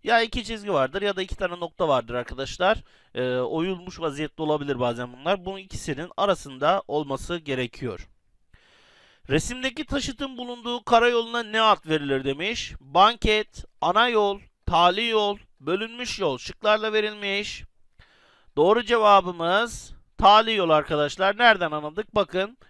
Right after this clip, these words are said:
hemen burada tali yol levhasını görüyoruz. Demiştim ki yol ver demek bu arada bu levhanın anlamı. Bu levhayı söylemiştim ki gördüğünüz yerde hemen, e,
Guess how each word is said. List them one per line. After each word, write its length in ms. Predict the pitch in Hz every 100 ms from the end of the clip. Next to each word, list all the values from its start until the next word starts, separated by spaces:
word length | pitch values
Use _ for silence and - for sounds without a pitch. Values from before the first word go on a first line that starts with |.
| _
hemen 340 | 214 214 202
burada 320 | 190 180 180 196
tali 440 | 214 185 190 208
yol 220 | 175 143
levhasını 720 | 165 180 165 143 - 156 202 226 _ _
görüyoruz. 520 | 147 202 190 170 190 170
Demiştim 460 | 185 202 - 240
ki 300 | - 170 180 - _ _
yol 280 | 143 190 208
ver 180 | 175 139
demek 240 | 135 135
bu 80 | 139
arada 280 | 135 123 123
bu 100 | 127
levhanın 440 | 127 120 127 123
anlamı. 480 | 123 120 127 170 233 - - - _
Bu 160 | 196 247
levhayı 500 | 233 220 208 202 202
söylemiştim 640 | 202 202 208 - 240 220
ki 180 | 175 170
gördüğünüz 580 | 185 196 196 220 220 190
yerde 480 | 165 135 156 202 220 _ _
hemen, 400 | 208 185 190 226 - _
e, 80 | -